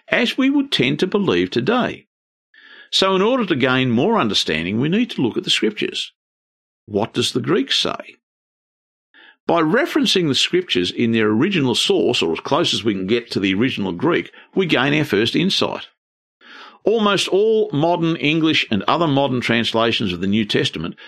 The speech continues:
say that Jesus died on a cross. The basis of this is that the original Greek texts during the Dark Ages were translated from Greek into Latin,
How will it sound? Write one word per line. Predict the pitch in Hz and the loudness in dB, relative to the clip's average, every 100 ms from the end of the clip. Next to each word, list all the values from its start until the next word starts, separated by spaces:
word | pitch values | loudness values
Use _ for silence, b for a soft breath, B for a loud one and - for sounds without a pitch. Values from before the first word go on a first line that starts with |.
| B | B
say | - 123 123 | -2 0 2
that | 110 | 0
Jesus | 101 120 175 151 143 | 0 0 2 0 0
died | 127 120 120 120 | 2 2 2 0
on | - 101 | 0 0
a | 101 | 0
cross. | - 107 - - - _ _ _ _ _ _ b b b | 0 -2 -2 -4 -6 _ _ _ _ _ _ b b b
The | - | -2
basis | 110 254 - 120 | 2 2 2 0
of | 92 | 2
this | 92 - - - - | 2 2 -4 -10 -4
is | 110 | 0
that | 113 | 0
the | 101 | 2
original | 110 202 160 123 | 2 2 2 0
Greek | 104 165 208 | 2 0 0
texts | - 117 - - | -2 0 -2 -2
during | 135 113 104 | 0 2 0
the | |
Dark | 90 139 170 107 | 0 0 2 2
Ages | 98 98 104 | 0 0 -2
were | 98 | -2
translated | - 151 196 - 101 92 | 0 0 0 0 0 -2
from | 87 92 | -6 -2
Greek | 143 185 - | 0 0 -2
into | - 104 87 | -4 -2 0
Latin, | 104 170 - 87 156 | 0 0 -2 -6 -6